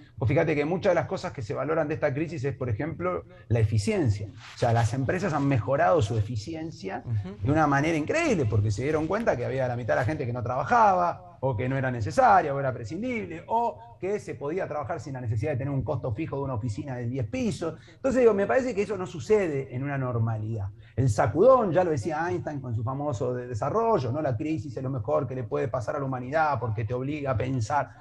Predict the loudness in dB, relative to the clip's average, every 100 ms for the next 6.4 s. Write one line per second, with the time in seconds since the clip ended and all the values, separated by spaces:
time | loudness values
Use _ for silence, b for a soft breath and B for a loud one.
0 | B 0 2 4 4 4 4 2 B -4
1 | -2 2 2 2 2 0 -2 -6 -6 -6
2 | -6 B B B 0 2 4 8 10 8
3 | 6 6 6 4 -2 -2 -2 -2 -4 -6
4 | -6 -4 -4 -6 -4 -2 -2 -6 -8 -6
5 | -6 -6 -6 -4 -2 -2 0 -2 -2 -4
6 | -4 -6 -16 -20